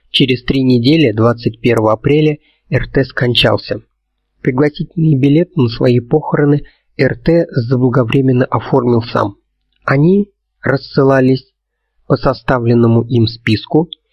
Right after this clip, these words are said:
и все мелочи церемонии были также продуманы им заранее.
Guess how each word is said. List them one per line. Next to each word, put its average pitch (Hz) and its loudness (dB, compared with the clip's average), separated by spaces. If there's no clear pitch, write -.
и 127 -2
все 120 0
мелочи 113 2
церемонии 156 2
были 139 2
также 156 -2
продуманы 131 0
им 127 0
заранее. 107 0